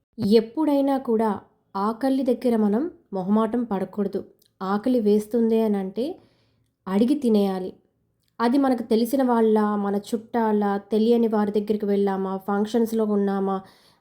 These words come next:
అని ఆలోచించకూడదు. కడుపు నిండుగా తినాలి. ఎప్పుడైతే అర్ధాకలితో ఉంటామో మనకు నిద్ర సరిగ్గా పట్టదు, ఏ పని చేయాలనిపించదు, చిరాకుగా, కోపంగా అనిపిస్తూ ఉంటుంది. మనందరం కష్టపడేది దేనికండి?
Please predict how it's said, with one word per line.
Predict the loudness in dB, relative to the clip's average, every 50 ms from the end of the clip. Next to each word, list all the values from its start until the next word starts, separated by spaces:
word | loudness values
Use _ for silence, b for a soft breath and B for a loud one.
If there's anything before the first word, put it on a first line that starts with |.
| b b
అని | 0 2 2
ఆలోచించకూడదు. | 4 4 4 2 2 2 0 0 0 -2 -6 -6 -6 -6 -8 -12 -14 _ _ _ _ _ _ _ _ _ _ _ _ _ _ _ _
కడుపు | 0 2 2 4 4 2 2
నిండుగా | 4 4 4 4 4 2 2 2 2 0
తినాలి. | 0 0 0 0 -2 -4 -6 -8 -10 -14 _ _ _ _ _ _ _ _ _ _ _ _ _ _ _ _ _ _ _ _ _ _ -6 2 4 4
ఎప్పుడైతే | 4 4 2 -2 0 0 0 0 0 -2 -4 -2 -2
అర్ధాకలితో | -4 -4 -2 -2 -2 -2 0 0 -2 -2 0 0 0
ఉంటామో | 2 2 2 0 0 0 0 0 0 0 0 0 -2 -6 -10 _ _ _ -12
మనకు | -10 -8 -8 -6 -6
నిద్ర | -4 -4 -4 -2 0 0 0
సరిగ్గా | 0 0 0 0 0 0 0
పట్టదు, | 0 -2 -4 -6 -6 -8 -8 -6 -6 -8 -8 -10 b b b b b b b 0
ఏ | 4 4 4 4
పని | 4 2 2 2 2 2
చేయాలనిపించదు, | 0 -2 -2 0 0 2 2 0 0 -2 -2 -4 -4 -6 -6 -4 -6 -6 -6 -4 -6 -6 -8 -10 -14 _ -10
చిరాకుగా, | -2 0 2 4 4 4 2 2 0 0 0 0 0 -2 -2 -4 -2
కోపంగా | 0 0 0 0 0 -2 -2 0 0 0
అనిపిస్తూ | 0 0 -2 -2 -4 -8 -6 -4 -4 -4
ఉంటుంది. | -4 -6 -8 -8 -8 -8 -10 -10 -14 _ _ _ _ _ _ _ _ _ _ 0
మనందరం | 2 2 4 4 4 2 4 4 4 4 4 2
కష్టపడేది | 0 0 -2 -4 -4 -6 -4 -2 0 2 2 2 0 2
దేనికండి? | 4 4 4 4 2 0 0 0 0 2 2 0 0